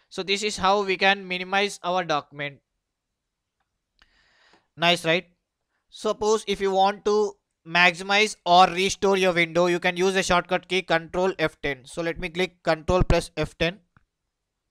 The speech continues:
See, it has been maximized, and if I click again Control plus F ten, it will restore. Nice. You can also use the same button,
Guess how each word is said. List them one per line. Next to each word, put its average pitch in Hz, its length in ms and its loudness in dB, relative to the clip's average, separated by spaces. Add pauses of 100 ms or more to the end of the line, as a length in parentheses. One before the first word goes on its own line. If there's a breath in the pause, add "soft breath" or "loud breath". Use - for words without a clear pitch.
(840)
See, 143 360 -20 (360)
it 165 140 -4
has 175 240 6
been 180 380 -4 (160)
maximized, 160 720 -2
and 175 180 -2
if 170 100 -4
I 180 120 0
click 196 240 -4
again 185 340 0
Control 175 360 -2
plus 175 360 -4
F 170 180 -6
ten, 190 260 -2 (180)
it 170 180 -10
will 196 320 -4
restore. 160 480 -4 (2250 soft breath)
Nice. 160 720 -2 (200)
You 170 120 -10
can 185 120 -2
also 196 260 0
use 196 220 0
the 196 220 2
same 185 500 -4
button, 185 500 0